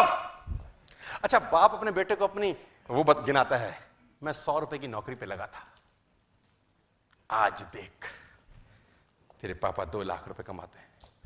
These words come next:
अच्छी बात है, लेकिन बहुत सारे लोग सौ, सौ रुपए की नौकरी पे लगकर बीस लाख भी कमाते होंगे। Say yes or no, loud and clear। जरूर कड़वी बात है। मर्ज पुराना है तो दवा तो ज्यादा खतरनाक देनी पड़ेगी यार,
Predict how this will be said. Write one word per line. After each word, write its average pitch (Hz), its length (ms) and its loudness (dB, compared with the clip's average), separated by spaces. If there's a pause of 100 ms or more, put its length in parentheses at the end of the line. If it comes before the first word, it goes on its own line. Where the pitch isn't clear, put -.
(140)
अच्छी 349 200 2
बात - 260 -14
है, - 100 -18 (1500)
लेकिन 143 220 -6
बहुत 196 220 2
सारे 185 180 2
लोग 185 120 -2
सौ, 170 380 0
सौ 170 500 4
रुपए 135 300 -4
की 156 120 -12
नौकरी 135 280 -4
पे 147 120 -10
लगकर 139 340 0 (200)
बीस 202 220 -6
लाख 202 120 4
भी 202 100 -6
कमाते 185 300 -2
होंगे। 185 200 -10 (840)
Say - 100 -10
yes 151 240 -2
or 170 80 -4
no, 175 100 -4
loud 156 140 2
and 165 120 -8
clear। 180 220 -12 (1040)
जरूर 302 240 12
कड़वी 269 280 10
बात 254 240 2
है। - 200 -16 (1900)
मर्ज 240 380 12
पुराना 269 320 12
है 277 140 12
तो 277 120 6
दवा 247 280 12
तो 277 100 6
ज्यादा 240 220 10
खतरनाक 233 380 6
देनी 226 200 0
पड़ेगी 220 360 -4
यार, - 280 -8